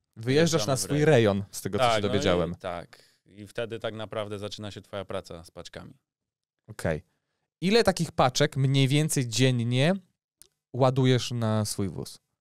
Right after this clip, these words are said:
Speaker 1: Tak około.
Speaker 2: No możemy przy-, założyć takie widełka od sto trzydziestu do sto osiemdziesięciu paczek.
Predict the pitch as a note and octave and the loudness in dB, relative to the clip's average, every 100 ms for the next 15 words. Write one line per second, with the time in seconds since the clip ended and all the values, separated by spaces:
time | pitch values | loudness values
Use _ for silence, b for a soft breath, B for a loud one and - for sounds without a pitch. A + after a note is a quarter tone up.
0 | _ _ _ _ _ _ F3+ - - - | _ _ _ _ _ _ -4 0 0 4
1 | D#3+ G2 E2 - _ _ _ _ E3 F3+ | 4 4 0 -6 _ _ _ _ -8 -6
2 | E4+ E3+ C#3+ - D3 C#3 C#3 C#3+ C#3 B2+ | -4 -4 -4 -8 -8 -6 -4 -2 -4 -8
3 | B2+ - G#2+ G#2+ A#2+ A#2 G#2+ G2+ - A#2 | -10 -10 -10 -4 -4 -2 -4 -4 -8 -12
4 | - G#2 G#2 A2+ - G2+ G2 - A2 - | -10 -8 -8 -8 -10 -14 -12 -10 -8 -8
5 | G#2 F#2+ G2 G#2+ - - B2 A#2+ F#2+ E2+ | -12 -12 -12 -14 -16 -12 -4 -4 -4 -14
6 | - | -20